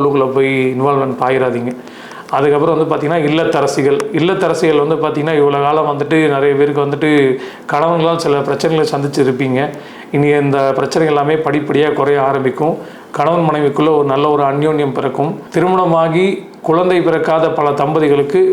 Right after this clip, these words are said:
வரும் காலகட்டத்தில் இந்த வருட இறுதியில், அதாவது இந்த டிசம்பருக்குள்ள வந்து பாத்தீங்கன்னா நீங்க நல்ல செய்தியை எதிர்பார்க்கப்படலாம்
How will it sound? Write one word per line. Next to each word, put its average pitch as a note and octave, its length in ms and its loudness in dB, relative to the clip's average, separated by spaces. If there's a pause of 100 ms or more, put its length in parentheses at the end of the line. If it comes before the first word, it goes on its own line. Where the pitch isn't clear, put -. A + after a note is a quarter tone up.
(160)
வரும் D#3 300 0
காலகட்டத்தில் E3 760 0
இந்த C#3+ 260 0
வருட D#3 300 2
இறுதியில், D3 540 0
அதாவது C3+ 420 2
இந்த C#3+ 180 0
டிசம்பருக்குள்ள D3+ 960 0
வந்து D3+ 200 -2
பாத்தீங்கன்னா D3 200 -2
நீங்க D3 160 -2
நல்ல C#3 260 0
செய்தியை C3+ 400 4
எதிர்பார்க்கப்படலாம் C3 680 0